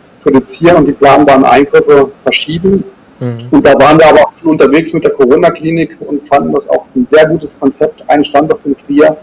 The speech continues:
Speaker 1: dafür auszusuchen und haben dann innerhalb von einer Woche mit der Unterstützung aller Beteiligten, der externen Firmen, der Techniker aus beiden Krankenhäusern, insbesondere aber hier vom Mutterhaus,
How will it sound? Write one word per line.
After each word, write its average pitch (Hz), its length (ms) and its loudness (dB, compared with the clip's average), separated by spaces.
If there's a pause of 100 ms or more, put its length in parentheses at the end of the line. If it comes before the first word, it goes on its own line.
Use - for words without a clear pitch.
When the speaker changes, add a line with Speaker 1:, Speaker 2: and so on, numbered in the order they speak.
(300)
Speaker 1:
dafür 139 420 2
auszusuchen 151 760 -6
und 135 200 -4
haben 135 180 0
dann 135 220 2 (400)
innerhalb 135 280 0
von 147 120 2
einer 139 260 4
Woche 143 500 2
mit 143 140 0
der 147 80 2
Unterstützung 143 760 0 (120)
aller 143 220 4
Beteiligten, 143 880 0
der 139 120 2
externen 135 460 0
Firmen, 147 520 -2 (120)
der - 120 -2
Techniker 143 440 -2
aus 139 140 -8
beiden 131 320 0 (100)
Krankenhäusern, 135 640 2
insbesondere 139 500 0
aber 127 120 2
hier 139 160 2
vom 131 140 -4
Mutterhaus, 139 500 2